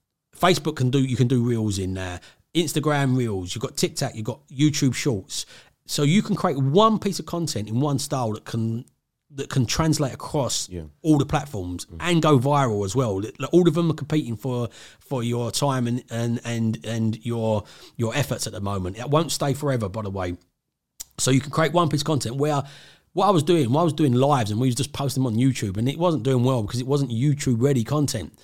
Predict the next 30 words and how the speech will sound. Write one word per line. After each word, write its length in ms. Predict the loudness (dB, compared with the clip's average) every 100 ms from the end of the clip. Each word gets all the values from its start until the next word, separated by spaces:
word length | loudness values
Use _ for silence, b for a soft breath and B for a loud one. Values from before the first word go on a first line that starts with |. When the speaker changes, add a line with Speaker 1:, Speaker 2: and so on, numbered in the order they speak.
| B
Speaker 2:
Mm. 100 | -18 -8
Speaker 1:
you 120 | -4
know, 240 | 2 4
and, 300 | 4 4 2
uh, 540 | 0 2 2 4 4 2
vice 280 | 2 0 2
versa. 320 | 0 0 0
I 40 |
was 60 | -4
posting 360 | -2 -2 -2 -2
some 140 | 0
of 140 | 2
my 60 | 2
lives 400 | 2 2 0 -4
from 140 | -6
Facebook 440 | -4 -2 -2 -4 -6
onto 380 | -6 -4 -4 -6
my, 320 | -8 -6 -8 -10 B B B _
my, 180 | -8 -6 -4
onto 260 | -2 -2
my 180 | -2 0
Instagram, 420 | -2 -2 -2 -2
or 100 | -2
just 160 | -4 -2
putting 180 | 0 2
the 80 |
odd 160 | 0 0
post 300 | 0 0 -2
up, 160 | -6
and, 140 | -4